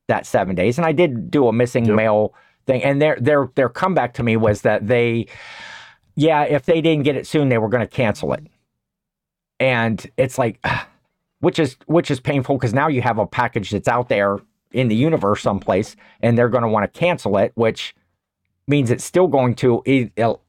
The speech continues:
Speaker 1: eventually get to them or
Speaker 2: Yep.
Speaker 1: come back to me. I don't know. It's just one of those, you know, situations you're trying to do the
Speaker 2: I
Speaker 1: best
Speaker 2: think
Speaker 1: that you
Speaker 2: eBay
Speaker 1: can
Speaker 2: takes
Speaker 1: do.
Speaker 2: care of the seller pretty good on that when you have tracking.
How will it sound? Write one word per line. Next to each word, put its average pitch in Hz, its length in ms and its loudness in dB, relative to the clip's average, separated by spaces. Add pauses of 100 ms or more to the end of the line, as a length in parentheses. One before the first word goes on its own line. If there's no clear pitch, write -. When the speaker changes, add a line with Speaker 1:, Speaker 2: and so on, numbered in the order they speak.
(100)
Speaker 1:
eventually 123 520 0
get 110 240 -2
to 107 100 -2
them 120 380 2
or 107 440 2 (300)
Speaker 2:
Yep. 117 60 -4
Speaker 1:
come 131 140 0
back 117 240 0
to 107 80 -2
me. 107 180 0 (160)
I 175 100 2
don't 165 100 -2
know. 123 120 2
It's 131 120 0
just 208 220 0 (300)
one 196 220 0
of 185 40 2
those, 151 280 2 (320)
you 147 180 0
know, 110 140 2
situations 127 680 0
you're 107 120 0
trying 135 260 -2
to 113 80 2
do 113 460 2 (680)
the 110 200 0
Speaker 2:
I - 20 0
Speaker 1:
best 139 220 2
Speaker 2:
think 233 100 2
Speaker 1:
that 135 80 -4
you 156 160 2
Speaker 2:
eBay 135 120 4
Speaker 1:
can 107 100 2
Speaker 2:
takes 104 260 2
Speaker 1:
do. 90 80 -2
Speaker 2:
care 120 300 2
of 104 240 0 (480)
the 113 120 2
seller 110 440 2
pretty 113 240 -2
good 110 200 2
on 104 180 2
that 98 200 -2
when 101 140 -6
you 98 80 0
have 101 280 -4
tracking. 95 680 -6